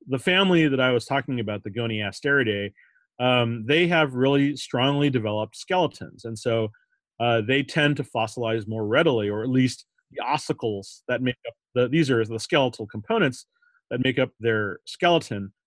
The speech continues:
they fossilize more readily. And this is kind of a mixed blessing because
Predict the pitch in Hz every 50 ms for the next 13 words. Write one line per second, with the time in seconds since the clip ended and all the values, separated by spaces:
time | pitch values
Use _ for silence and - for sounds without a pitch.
0 | _ 139 151 165 165 156 - 127 113 117 110 - 131 117 107 110 104 101 110 104
1 | 101 101 110 123 123 117 104 95 87 73 - - 113 117 113 113 110 107 - _
2 | _ _ _ - 147 165 - 208 170 143 131 - - 170 156 147 139 123 123 123
3 | 120 117 117 117 113 117 131 - - - _ - 123 127 165 208 - - - 95
4 | 107 117 117 123 120 - 131 117 113 110 107